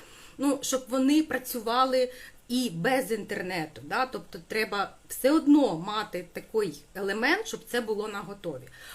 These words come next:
Або мати якісь матеріали роздруковані, які можна дітям роздати під час заняття. Тому що дійсно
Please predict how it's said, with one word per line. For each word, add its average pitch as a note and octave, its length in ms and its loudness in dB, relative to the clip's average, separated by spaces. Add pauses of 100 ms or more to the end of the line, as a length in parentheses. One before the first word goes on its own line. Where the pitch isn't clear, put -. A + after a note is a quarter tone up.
Або F#3 360 0
мати F4 420 2
якісь D4 460 0
матеріали D4 640 2
роздруковані, C4+ 1040 0
які A3 340 -6
можна A3+ 560 -4
дітям D4 600 -6
роздати F#3 600 -4
під C4 260 -10
час A3+ 280 -2
заняття. A#3+ 640 -2
Тому A#3+ 220 0
що A3+ 160 -4
дійсно C#4+ 480 -2